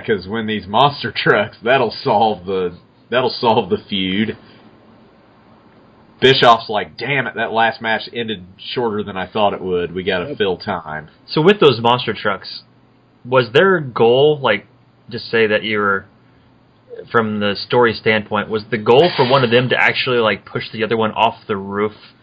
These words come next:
Speaker 2: Yeah, I
Speaker 3: in the
Speaker 2: guess
Speaker 3: monster
Speaker 2: so.
Speaker 3: truck?
Speaker 2: That's
Speaker 3: Like, were
Speaker 2: really
Speaker 3: they, like,
Speaker 2: the
Speaker 3: were they
Speaker 2: only
Speaker 3: sanctioning
Speaker 2: reason.
Speaker 3: that?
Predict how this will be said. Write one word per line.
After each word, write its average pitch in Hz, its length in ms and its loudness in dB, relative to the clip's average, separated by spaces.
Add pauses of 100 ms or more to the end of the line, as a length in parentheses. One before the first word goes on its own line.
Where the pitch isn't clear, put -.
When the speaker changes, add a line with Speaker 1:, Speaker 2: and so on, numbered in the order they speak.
Speaker 2:
Yeah, 143 140 6
I 131 40 8
Speaker 3:
in 123 160 6
the 120 60 6
Speaker 2:
guess 113 160 0
Speaker 3:
monster 123 200 0
Speaker 2:
so. 110 40 -6
Speaker 3:
truck? 135 280 2 (200)
Speaker 2:
That's 127 220 2
Speaker 3:
Like, 143 120 6
were 143 60 6
Speaker 2:
really 143 140 8
Speaker 3:
they, 165 40 6
like, 135 240 4 (240)
Speaker 2:
the 135 60 2
Speaker 3:
were 139 60 4
they 147 80 4
Speaker 2:
only 127 120 0
Speaker 3:
sanctioning 135 380 2
Speaker 2:
reason. 139 80 0
Speaker 3:
that? 143 260 2